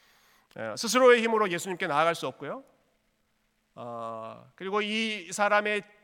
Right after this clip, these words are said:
그 병이 어느 정도 중했는지는 모르지만, 아마 스스로의, 에, 의지나 노력으로 정확한 의사소통을 할 수 없는,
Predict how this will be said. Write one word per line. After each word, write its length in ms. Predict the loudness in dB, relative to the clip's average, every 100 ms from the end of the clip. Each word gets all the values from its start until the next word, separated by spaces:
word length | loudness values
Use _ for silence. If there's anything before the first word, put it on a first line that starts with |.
| -12
그 200 | -8 -8
병이 360 | 0 0 2 -2
어느 220 | -4 -4
정도 220 | -4 -4
중했는지는 600 | -6 -4 -4 -4 -8 -6
모르지만, 600 | -4 -6 -4 -4 -4 -8 -16 -20 -12
아마 280 | -4 0 2
스스로의, 1000 | 0 -2 -2 -2 0 0 2 0 -2 -4
에, 200 | -10 -8
의지나 400 | -6 -6 -4 -4
노력으로 760 | -2 -4 -4 -4 -4 -4 -6 -16 _ _ _ _
정확한 540 | -6 0 2 2 -2 -2
의사소통을 800 | -8 -6 -4 -6 -8 -10 -8 -8
할 120 | -10
수 200 | -12 -10
없는, 380 | -10 -10 -12